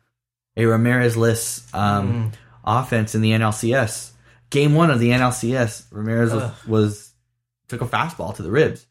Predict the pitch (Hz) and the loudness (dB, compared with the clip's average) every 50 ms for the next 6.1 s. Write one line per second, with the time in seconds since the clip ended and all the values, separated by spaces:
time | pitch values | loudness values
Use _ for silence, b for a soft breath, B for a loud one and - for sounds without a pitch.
0 | _ _ _ _ _ _ _ _ _ _ _ _ _ _ _ _ _ _ _ _ | _ _ _ _ _ _ _ _ _ _ _ _ _ _ _ _ _ _ _ _
1 | 110 107 117 113 120 117 - 135 135 123 120 117 107 - - 104 135 143 147 143 | -8 -2 0 0 0 0 -2 -4 0 2 2 0 0 -4 -6 -2 -2 0 2 2
2 | 147 143 143 143 131 143 143 - 107 107 - 98 98 113 127 120 110 110 - - | 0 0 -2 -2 -4 -4 -4 -8 -12 -10 -8 -4 -2 0 0 0 -2 -2 -4 -2
3 | 110 107 107 107 b b b b b b b b _ _ _ _ _ _ _ _ | 0 0 0 0 b b b b b b b b _ _ _ _ _ _ _ _
4 | _ _ - 123 131 143 - - 120 131 147 139 98 104 113 113 117 120 - 135 | _ _ -6 -6 -6 -6 -6 -10 -6 -4 -4 -4 -4 -2 -2 -2 -2 -2 -4 -6
5 | 123 - 123 120 123 135 117 - - 135 156 180 - - - _ _ _ 127 127 | -4 -2 -2 -2 -2 -2 -6 -6 -4 -4 -4 -4 -4 -8 -16 _ _ _ -20 -20
6 | 123 | -20